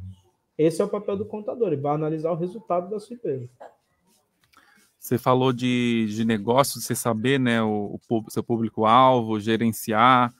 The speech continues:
Speaker 2: É, as empresas tá faltando muito essa parte de gestão, né? Tudo implica ali na gestão. O negócio, quando não vai bem, você descobre que é a gestão que não, que não foi muito legal. É, recentemente, né, saiu aí,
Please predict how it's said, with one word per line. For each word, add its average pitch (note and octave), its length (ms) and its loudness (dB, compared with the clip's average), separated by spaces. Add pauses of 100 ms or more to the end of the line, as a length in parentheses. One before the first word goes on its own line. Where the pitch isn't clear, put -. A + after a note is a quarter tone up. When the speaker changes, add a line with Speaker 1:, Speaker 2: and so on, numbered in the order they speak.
(560)
Speaker 2:
É, A2 580 0 (100)
as A2 160 0
empresas A#2+ 340 2
tá C3 100 2
faltando A#2+ 460 2
muito A#2+ 260 0
essa A#2+ 140 -6
parte A2+ 280 0
de A#2 160 0
gestão, B2+ 540 0
né? B2 140 0
Tudo C#3 260 -4
implica B2 340 -4
ali A#2 120 0
na A2+ 120 0
gestão. A2+ 720 -2
O A2 120 -4
negócio, A2+ 360 0
quando A#2 200 -2
não A2+ 100 -2
vai A2+ 180 0
bem, A2+ 400 -2 (400)
você - 160 0
descobre B2 480 2
que B2 80 -2
é A#2+ 60 4
a A#2+ 40 2
gestão A#2+ 480 0
que B2 160 -6
não, A2 380 -2
que - 80 -6
não A2 220 -2
foi A#2+ 260 0
muito A#2 280 0
legal. A2+ 420 2 (580)
É, B2 220 6
recentemente, E3+ 880 2
né, C#3+ 140 2
saiu C3 540 2
aí, A#2+ 500 2